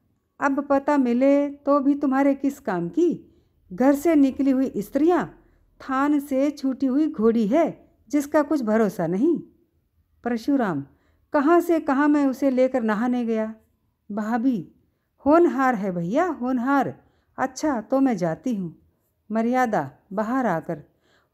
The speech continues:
होनहार नहीं है, तुम्हारी चाल है। वासुदेव को प्यार करने के बहाने तुम इस घर पर अधिकार जमाना चाहती हो। परशुराम, बको मत,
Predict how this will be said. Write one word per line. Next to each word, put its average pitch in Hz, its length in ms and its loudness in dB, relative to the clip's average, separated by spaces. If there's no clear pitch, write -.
होनहार 247 520 2
नहीं 180 300 -2
है, 269 440 0
तुम्हारी 302 340 4
चाल 170 360 -4
है। 254 440 -4
वासुदेव 233 720 0
को 302 180 -4
प्यार 233 320 0
करने 208 340 -4
के 185 140 -4
बहाने 240 440 0
तुम 302 200 4
इस 277 160 0
घर 214 200 0
पर 277 160 0
अधिकार 254 380 0
जमाना 180 380 -2
चाहती 185 400 -2
हो। 214 340 -2
परशुराम, 220 560 -2
बको 294 260 6
मत, 320 320 0